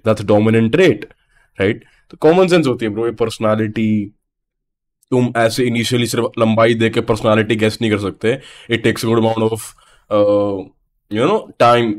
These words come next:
it takes a good amount of time, you have to sup-, you are supposed to spend a good amount of time with someone to actually understand someone's personality। समझ रहे हो मेरी बात को?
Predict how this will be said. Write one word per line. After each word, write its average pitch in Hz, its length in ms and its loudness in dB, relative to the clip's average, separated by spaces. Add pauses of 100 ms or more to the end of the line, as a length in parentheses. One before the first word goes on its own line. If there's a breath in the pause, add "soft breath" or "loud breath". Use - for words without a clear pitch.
it 113 180 -10
takes 113 180 -2
a 104 80 -10
good 120 140 2
amount 117 260 0
of 113 140 -8
time, 113 320 0 (200)
you 101 120 -6
have 110 180 0
to 113 60 -10
sup-, 110 340 -6
you 120 80 -2
are 120 120 -4
supposed 123 280 -2
to 131 80 -6
spend 117 220 -2
a 110 40 0
good 110 140 0
amount 113 140 -2
of 113 40 -14
time 110 180 2
with 107 200 -2
someone 104 320 -2
to 104 280 -2 (180)
actually 117 380 -4
understand 110 580 -2
someone's 104 360 -4
personality। 95 560 -6 (540)
समझ 131 160 4
रहे 120 80 4
हो 107 60 4
मेरी 95 140 0
बात 90 200 -4
को? 87 220 -12